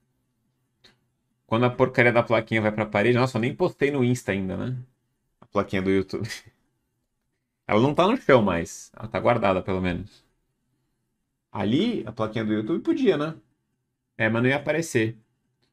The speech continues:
Teria que tá bem aqui embaixo, né? É, não, daria sim.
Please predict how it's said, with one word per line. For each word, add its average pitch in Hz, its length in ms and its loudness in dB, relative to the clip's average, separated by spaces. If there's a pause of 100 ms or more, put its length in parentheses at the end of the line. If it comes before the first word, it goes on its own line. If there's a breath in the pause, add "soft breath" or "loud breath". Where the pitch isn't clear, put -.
(840)
Teria 107 160 -8
que - 60 -20
tá 131 100 0
bem 135 540 0
aqui - 240 -10
embaixo, 104 420 0
né? 104 180 -6 (2250)
É, 123 180 -4
não, 110 160 -4
daria 98 280 0
sim. 98 180 -12